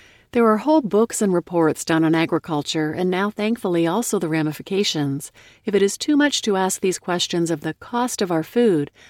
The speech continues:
I think facts like below might be easier to remember and hold on to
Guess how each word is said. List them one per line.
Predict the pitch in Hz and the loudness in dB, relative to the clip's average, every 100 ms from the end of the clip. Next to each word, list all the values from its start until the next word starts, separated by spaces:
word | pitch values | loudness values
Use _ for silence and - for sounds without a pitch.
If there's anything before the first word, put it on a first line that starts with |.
| - _ | -20 _
I | 302 | -2
think | 320 269 | 0 -2
facts | - 214 233 - 202 | 0 0 -2 -2 -4
like | 190 | -4
below | - 175 190 175 160 | -2 0 2 2 2
might | 175 180 | 0 0
be | 185 - | -2 0
easier | 226 214 233 | 2 2 2
to | 226 | 2
remember | 185 175 185 175 | 0 0 0 0
and | 160 165 | 0 0
hold | 180 180 | -2 0
on | 190 233 | 2 2
to | 208 156 151 | 2 0 -2